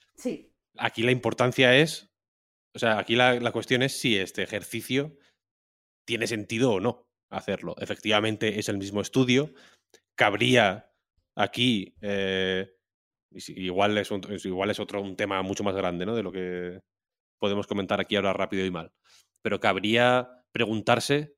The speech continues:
Speaker 2: si es el mismo estudio. Es decir, aquí tenemos una, eh, una situación de... Eh, ¿cómo se llama esta, esta, el barco de...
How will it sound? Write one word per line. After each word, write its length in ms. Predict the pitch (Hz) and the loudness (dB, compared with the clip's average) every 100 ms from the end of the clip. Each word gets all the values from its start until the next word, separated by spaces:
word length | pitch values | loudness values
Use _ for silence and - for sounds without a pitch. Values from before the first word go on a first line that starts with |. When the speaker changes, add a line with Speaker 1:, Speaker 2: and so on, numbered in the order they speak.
| _ | _
Speaker 2:
si 340 | - - 117 101 | -8 -6 2 4
es 160 | 131 110 | 4 2
el 120 | 98 | -2
mismo 260 | 101 98 | -2 -4
estudio. 540 | 92 - 117 90 80 - | -4 0 0 0 -2 -10
Es 160 | - 95 | -10 -8
decir, 280 | 95 120 95 | -2 0 0
aquí 140 | 95 | -2
tenemos 300 | 107 107 104 | -2 0 0
una, 800 | 107 110 107 104 107 104 107 - _ _ _ - | 2 4 4 4 4 2 0 -4 _ _ _ -4
eh, 520 | 104 101 101 101 98 101 _ _ _ _ _ _ - - | 0 2 2 0 -4 -10 _ _ _ _ _ _ -20 -8
una 200 | 113 110 | -4 -4
situación 680 | 113 113 - 123 123 143 151 _ _ _ _ - | -2 0 4 4 4 -2 -10 _ _ _ _ -12
de... 600 | 101 110 113 135 139 - _ | 2 4 6 4 -2 -14 _
Eh, 760 | 110 104 95 90 87 87 85 82 82 _ _ _ _ _ _ _ _ _ _ _ | 0 2 2 0 -2 -4 -6 -8 -14 _ _ _ _ _ _ _ _ _ _ _
¿cómo 200 | - 104 | -8 -4
se 100 | 113 | -2
llama 680 | 107 107 104 104 104 104 104 | 0 0 0 0 0 0 -2
esta, 500 | 98 - 104 101 98 | -4 -4 -2 0 -2
esta, 600 | 98 107 98 101 98 95 | -2 0 2 0 0 -2
el 640 | 95 92 _ - _ 98 | -4 -10 _ -20 _ -4
barco 300 | 98 113 - 113 | 0 0 2 2
de... 1080 | 113 110 107 104 101 101 101 98 98 101 | 4 4 4 2 2 0 0 -2 -4 -10